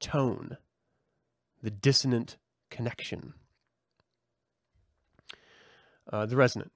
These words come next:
connection?" Um, so let me, let me sort of take a step back and, and walk you through my thought process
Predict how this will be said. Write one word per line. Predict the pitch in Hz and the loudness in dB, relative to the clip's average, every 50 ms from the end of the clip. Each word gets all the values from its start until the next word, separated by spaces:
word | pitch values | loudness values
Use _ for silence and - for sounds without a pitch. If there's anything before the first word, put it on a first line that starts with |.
| _ _ - | _ _ -14
connection?" | - - - - - - - - - - - _ _ _ _ _ _ _ _ _ _ _ _ _ _ _ _ _ _ _ _ | -10 -10 -10 -10 -12 -16 -16 -16 -18 -20 -20 _ _ _ _ _ _ _ _ _ _ _ _ _ _ _ _ _ _ _ _
Um, | 131 131 127 123 120 117 117 113 113 - - _ _ _ _ _ _ _ _ _ _ _ _ _ _ _ _ _ _ _ _ _ _ _ _ _ _ _ _ _ _ _ _ _ _ _ _ _ _ _ _ _ _ _ _ _ _ _ _ _ - | -2 0 2 2 2 2 0 -2 -4 -6 -8 _ _ _ _ _ _ _ _ _ _ _ _ _ _ _ _ _ _ _ _ _ _ _ _ _ _ _ _ _ _ _ _ _ _ _ _ _ _ _ _ _ _ _ _ _ _ _ _ _ -12
so | - - 190 180 175 170 - - - - - _ _ - 165 | -2 4 6 8 8 6 4 0 -8 -20 -20 _ _ -8 -2
let | 156 170 185 | 0 2 4
me, | 185 170 151 135 - - | 6 6 6 6 4 0
let | 147 151 | 2 2
me | 156 147 | 2 2
sort | 127 - 160 139 | 2 2 0 0
of | 127 | 0
take | - - 147 123 | 0 -2 -2 -2
a | 131 | -2
step | - - 151 120 117 117 104 | -2 0 0 0 0 0 2
back | - 127 127 123 113 - - | 4 6 6 6 4 2 -2
and, | 123 117 113 110 | -4 -2 -2 -2
and | 107 110 110 107 | -2 -2 -2 2
walk | 110 120 123 123 123 - - | 4 6 6 6 6 2 -2
you | 120 113 | -6 -10
through | 107 - - - 120 113 117 113 107 107 104 - | -10 -10 -12 -10 -6 -2 -2 0 0 -2 -4 -4
my | - 107 107 | -4 -4 -4
thought | 104 - 120 107 107 - - | -2 0 0 0 0 0 -2
process | - 113 95 90 - - - - - - | -4 -2 -2 -4 -4 -8 -10 -12 -12 -14